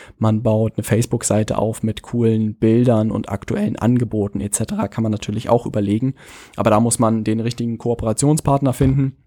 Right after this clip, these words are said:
und dann ist das meiner Meinung nach ein super spannendes Projekt, weil Immobilien natürlich auch ein riesiger Markt ist,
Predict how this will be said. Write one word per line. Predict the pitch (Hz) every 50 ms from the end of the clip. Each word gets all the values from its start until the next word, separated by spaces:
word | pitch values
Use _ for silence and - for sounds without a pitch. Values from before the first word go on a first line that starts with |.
| _ _ _ _ _ _ _ _ _ - -
und | - 120 117 113
dann | 110 131 135
ist | - 120 -
das | 120 -
meiner | - 113 117 117
Meinung | 113 110 113 113 117 113
nach | 120 110 110 113 113 -
ein | 117
super | 117 117 120 110
spannendes | - - 110 113 113 113 -
Projekt, | - - 110 110 120 135 - - - - - - - - - _
weil | 95 101 107 104 110 117 123 123
Immobilien | - 123 120 120 117 113 117 117 120 117 113
natürlich | 117 113 - - 113 110 113 113
auch | - 110 -
ein | - 110
riesiger | 113 117 113 117 120 120 120 117 107 107 107 110 117 - _ _ _ _ _ _
Markt | - 104 107 107 107 113 135 147 - - -
ist, | - 110 110 127 139 - - - -